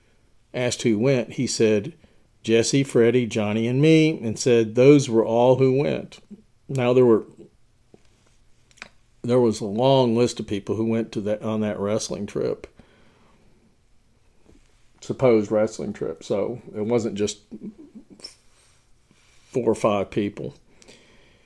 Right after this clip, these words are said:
Uh, he added, "I think there could be missing more people." Okay, well, let's give him a break on that. Asked why he remembered that night, he s-,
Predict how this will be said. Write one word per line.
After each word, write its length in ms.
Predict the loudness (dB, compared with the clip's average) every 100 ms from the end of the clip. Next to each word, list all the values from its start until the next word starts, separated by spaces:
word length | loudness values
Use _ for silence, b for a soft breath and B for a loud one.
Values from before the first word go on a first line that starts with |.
| b b _ _ _ _
Uh, 460 | 0 4 4 4 2
he 320 | 4 6 10
added, 480 | 10 8 4 0 -8 -6
"I 80 | 0
think 520 | 4 4 2 -6 -4
there 160 | -2
could 280 | 6 6 8
be 140 | 6 4
missing 460 | 4 2 2 0
more 200 | 2 2
people." 380 | 0 -2 -2 -6 -8
Okay, 320 | -8 -6 -6
well, 260 | -2 0 4
let's 240 | 4 4
give 200 | 4 4
him 200 | 2 0
a 60 | -2
break 340 | -2 -2 -6
on 180 | -14 -14
that. 240 | -14 -16 b b b _ 0
Asked 300 | 0 0 2
why 180 | 4
he 140 | 4 4
remembered 500 | 4 4 4 4 4
that 240 | 2 2
night, 240 | -2 -2 -2
he 120 | -4
s-, 140 | -2